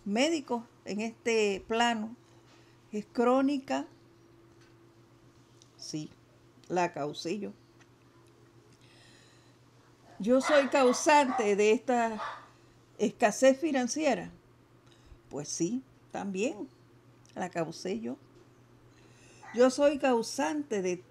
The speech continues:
tanta discordia en mi mundo." Sí, la respuesta sigue siendo sí.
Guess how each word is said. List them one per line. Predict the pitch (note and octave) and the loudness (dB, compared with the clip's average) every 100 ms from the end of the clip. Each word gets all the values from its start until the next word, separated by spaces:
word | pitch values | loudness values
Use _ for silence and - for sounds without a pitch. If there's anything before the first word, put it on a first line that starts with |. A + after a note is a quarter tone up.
| - | 2
tanta | C4 D4+ A4 G4+ - C#4+ | 4 4 2 -6 -4 -4
discordia | G3 G3+ - C4+ D4+ D4+ A3 G#3 F#3+ G3 - - - - - - - | -4 -8 -2 0 0 -4 -4 -4 -4 -8 -14 -20 -20 -20 -20 -20 0
en | B3 A#3+ A#3 | 4 6 6
mi | A3 G#3 | 2 2
mundo." | A3+ G#4 E4+ - - _ _ _ _ - _ _ - _ _ _ _ - | 2 2 -2 -6 -12 _ _ _ _ -20 _ _ -20 _ _ _ _ -20
Sí, | - G#3 C#4+ E4+ - - - - | -8 0 0 0 -8 -20 -20 -6
la | F3 | -4
respuesta | F3 E3+ - G#3 C#4 | -4 -6 -6 -4 -6
sigue | C4+ C#4 C#4+ | -6 -6 -8
siendo | C4 E4 D#4+ C#4 | -6 -6 -6 -8
sí. | - - D#4+ F4+ C#3 E2+ | -10 -6 -4 -4 -6 -10